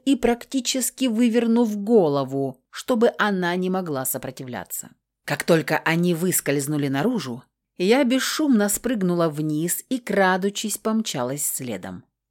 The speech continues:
Зенский, сраный ублюдок Зенский волок эту смазливую куклу,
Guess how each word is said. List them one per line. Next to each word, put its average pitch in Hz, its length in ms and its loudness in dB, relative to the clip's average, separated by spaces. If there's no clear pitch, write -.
Зенский, 147 880 0
сраный 180 800 4
ублюдок 170 560 4
Зенский 165 640 2
волок 165 460 4
эту 170 200 2
смазливую 175 640 2
куклу, 147 580 -2